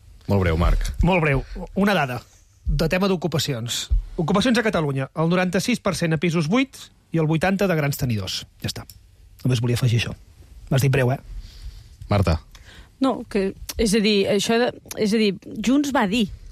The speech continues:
Speaker 3: que ells ja no votaven res més. Vull dir, és que a mi tampoc no... Vull dir, per això
Speaker 2: No, no,
Speaker 3: crec
Speaker 2: no,
Speaker 3: que
Speaker 2: no sorprèn la posició,
Speaker 3: No,
Speaker 2: jo no
Speaker 3: no,
Speaker 2: dic que
Speaker 3: no,
Speaker 2: em sorprengui.
Speaker 3: no, no, no, és coherent, és coherent. El que passa que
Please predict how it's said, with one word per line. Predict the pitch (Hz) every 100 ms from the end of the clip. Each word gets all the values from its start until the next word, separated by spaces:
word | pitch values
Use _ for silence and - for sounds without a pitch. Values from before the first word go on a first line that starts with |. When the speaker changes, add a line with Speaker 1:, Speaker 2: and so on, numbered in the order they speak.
| -
Speaker 3:
que | - 175
ells | 147
ja | 196
no | 165 175
votaven | 175 170 170
res | 175 170 175
més. | 175
Vull | 190
dir, | 170
és |
que | 208
a |
mi |
tampoc | 208 233 226 202
no... | 208 190 185
Vull | 190
dir, | 175 _
per | 202
això | 214
Speaker 2:
No, | 208
no, | 240
Speaker 3:
crec | 220
Speaker 2:
no, |
Speaker 3:
que | 196
Speaker 2:
no | 190
sorprèn | 226 170 160 202
la | 170
posició, | 156 156
Speaker 3:
No, | 302
Speaker 2:
jo | 285
no | 226
Speaker 3:
no, |
Speaker 2:
dic | 220
que | 302
Speaker 3:
no, |
Speaker 2:
em | 302
sorprengui. | 302 320 226 320
Speaker 3:
no, | 339
no, | 339
no, | 311
és | 269
coherent, | - 285 233
és | 247 -
coherent. | 247 208
El | - 208
que | 220
passa | 269 320
que | 226